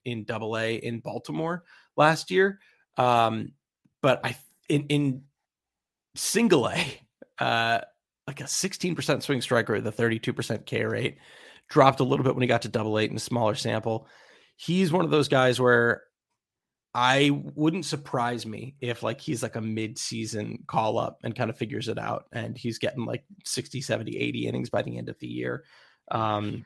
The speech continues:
so, yeah, I'm gonna pay attention to him. I think he's a little off the radar. I don't, I'm not taking him in any leagues unless that, like, he's not a standard twelve teams. Not, I don't even think he's a standard fifteen teamer. There's plenty of other upside that's a little bit more guaranteed, but in, like, a deeper league or a dynasty league, like,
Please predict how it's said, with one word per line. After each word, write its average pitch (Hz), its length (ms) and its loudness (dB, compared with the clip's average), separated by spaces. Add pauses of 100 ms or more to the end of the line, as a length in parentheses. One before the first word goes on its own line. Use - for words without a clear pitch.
so, - 140 -2
yeah, 117 280 6
I'm 127 80 0
gonna 226 140 4
pay 185 240 4
attention 143 420 0
to 117 100 -2
him. 110 160 0
I 135 60 -6
think 147 120 -4
he's 143 120 0
a - 20 2
little 139 140 8
off 117 180 8
the 117 80 2
radar. 107 540 2 (360)
I 120 160 4
don't, 156 300 2
I'm 131 140 2
not 143 180 0
taking 135 260 0
him 117 120 0
in 110 280 -4
any 120 380 2
leagues 113 380 -4
unless 107 240 -4
that, - 160 -6
like, 113 140 -8 (180)
he's 120 160 -4
not 117 140 0
a 113 40 -8
standard 110 400 -6
twelve 110 240 0
teams. 110 300 -4
Not, 120 200 0
I 120 40 0
don't 131 120 0
even 110 120 -4
think 110 100 -8
he's 117 100 -10
a 110 40 -6
standard 110 340 -4
fifteen 113 400 -4
teamer. 113 300 -8 (340)
There's 135 120 -6
plenty 135 240 0
of 107 100 -2
other 107 340 -2 (260)
upside 113 380 0
that's 107 140 -4
a 117 40 -8
little 113 140 -4
bit 113 100 -6
more 107 140 -2
guaranteed, 107 640 -2
but 131 120 -2
in, 120 60 -6
like, 117 140 -6
a - 40 -6
deeper 143 360 -6
league 165 300 -2
or - 160 -2
a 151 40 -18
dynasty 147 520 -6
league, 160 340 -2
like, 120 300 -6